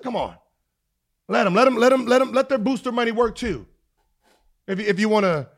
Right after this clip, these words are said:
if you wanna let people spend, let, let their booster money work a little bit for them too. You know, that's all I'm saying.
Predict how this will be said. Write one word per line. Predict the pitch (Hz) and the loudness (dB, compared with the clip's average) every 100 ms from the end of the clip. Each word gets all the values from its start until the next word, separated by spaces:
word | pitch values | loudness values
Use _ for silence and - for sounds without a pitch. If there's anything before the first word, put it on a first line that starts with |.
| _ | _
if | - | -6
you | 226 | -2
wanna | 220 202 | 0 0
let | 214 180 | -2 -4
people | 220 180 | -6 -8
spend, | - 226 240 | -4 -4 -2
let, | 226 233 | -4 -4
let | 247 | -6
their | 269 | -6
booster | 208 262 254 | -6 -8 -6
money | 254 240 | -6 -4
work | 240 233 | -4 -4
a | |
little | 240 240 | -4 -2
bit | 226 | -2
for | 233 | -4
them | 220 220 | -6 -8
too. | 226 151 90 _ _ _ _ _ _ _ _ _ _ _ 202 | -10 -10 -12 _ _ _ _ _ _ _ _ _ _ _ -10
You | |
know, | 185 196 | -6 -4
that's | 214 | -4
all | 208 180 | -4 -4
I'm | 180 | -6
saying. | 160 123 98 | -8 -12 -14